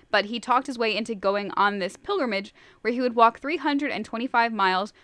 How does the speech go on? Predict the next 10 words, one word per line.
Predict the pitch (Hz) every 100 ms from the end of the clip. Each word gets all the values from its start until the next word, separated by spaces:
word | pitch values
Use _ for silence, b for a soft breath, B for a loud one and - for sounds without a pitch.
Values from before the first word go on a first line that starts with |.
| b
to | 226
the | 196
great | 208 247 -
Siberian | 214 202 202 196
monastery | 233 311 294 - - - 214 202 214 - B B
of | 196 196
Saint | 294 285
Nicholas | 254 254 254 254 - b b
at | - 202 196 _ 190
Verkhotur. | 214 240 254 - - 254 - - - - 220 151 196